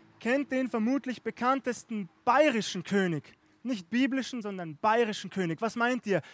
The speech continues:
Wen, wen habe ich im Kopf? Ja, bitte.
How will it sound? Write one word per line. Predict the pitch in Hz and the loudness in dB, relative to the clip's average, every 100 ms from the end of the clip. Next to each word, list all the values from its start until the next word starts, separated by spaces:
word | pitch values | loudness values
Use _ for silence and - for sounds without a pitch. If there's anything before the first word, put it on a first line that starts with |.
| - - _ | -20 -20 _
Wen, | 175 240 240 190 _ _ _ _ _ - | 0 2 2 -2 _ _ _ _ _ -6
wen | 220 | 2
habe | 220 202 | 2 2
ich | 190 | -4
im | |
Kopf? | 170 156 - - _ _ _ - | -4 -6 -6 -18 _ _ _ -4
Ja, | 196 | -2
bitte. | 214 - | -2 -6